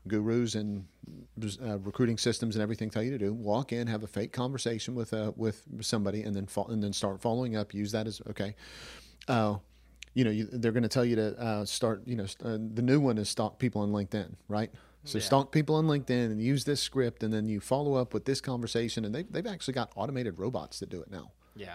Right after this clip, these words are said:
Speaker 2: oh, absolutely. Yeah, I
Speaker 1: Okay.
Speaker 2: get, I get that
Speaker 1: And
Speaker 2: all
Speaker 1: the,
Speaker 2: the
Speaker 1: and the,
Speaker 2: time.
Speaker 1: and the chat bot or whatever it is, right? That's
Speaker 2: Yeah.
Speaker 1: all of a sudden getting it, okay? And then the next thing you know, what do they want you to do? Smile and dial, right?
Speaker 2: Yeah, yeah.
Speaker 1: Okay.
Speaker 2: Yeah, you've, you've built, you've, you've done all the things, right? You've, you've,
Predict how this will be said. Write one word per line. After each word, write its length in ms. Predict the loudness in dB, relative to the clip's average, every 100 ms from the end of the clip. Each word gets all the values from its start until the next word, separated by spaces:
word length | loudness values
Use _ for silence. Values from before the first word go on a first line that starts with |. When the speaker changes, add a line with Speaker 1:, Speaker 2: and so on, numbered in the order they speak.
| -12
Speaker 2:
oh, 120 | -12
absolutely. 440 | -12 -12 -12 -12 -8
Yeah, 60 | -4
I 40 |
Speaker 1:
Okay. 180 | 0 -2
Speaker 2:
get, 80 | -2 -10
I 40 | -12
get 160 | -12
that 140 | -2 0
Speaker 1:
And 100 | 0
Speaker 2:
all 60 |
Speaker 1:
the, 60 | 0
Speaker 2:
the 60 |
Speaker 1:
and 100 | -2 -2
the, 40 |
Speaker 2:
time. 100 | -2
Speaker 1:
and 100 | -4
the 60 | -2
chat 300 | 0 2 2
bot 220 | 2 2
or 40 |
whatever 280 | 2 0 0
it 80 | 0
is, 220 | 0 0
right? 220 | -2 -2
That's 320 | -2 -2 -4 -4
Speaker 2:
Yeah. 60 |
Speaker 1:
all 100 | -2
of 60 | 0
a 40 |
sudden 260 | 0 0 2
getting 200 | 0 -2
it, 140 | -6 -6
okay? 280 | -2 -2 -2 -10 -18 -20 -8 0
And 100 | 2
then 100 | 4
the 60 | 4
next 180 | 2 2
thing 140 | 2
you 60 | 2
know, 80 |
what 100 | 2
do 60 | 0
they 60 | 2
want 200 | 0 -2
you 100 | -4
to 80 | -6
do? 80 | -8 -20 -20 _ _ _ _
Smile 340 | -14 -8 -4 -2
and 80 | -2
dial, 220 | -6 -14 _ _ _ _ -10
right? 180 | -4 -4 -6 _ _ -18
Speaker 2:
Yeah, 80 | -18
yeah. 460 | -18 -20 -14 -6
Speaker 1:
Okay. 140 | -2 -2
Speaker 2:
Yeah, 40 |
you've, 260 | -2 -6 -8 -14 -14
you've 280 | -10 -10 -8
built, 200 | -6 -6 -6
you've, 240 | -8 -8 -10
you've 320 | -10 -10 -10
done 240 | -10 -8 -8
all 180 | -10 -12
the 100 | -14
things, 640 | -12 -10 -10 -12 -16 -16 -10
right? 280 | -8 -8 -12 _ -20 -20 _
You've, 240 | -14 -12 -10
you've, 180 | -12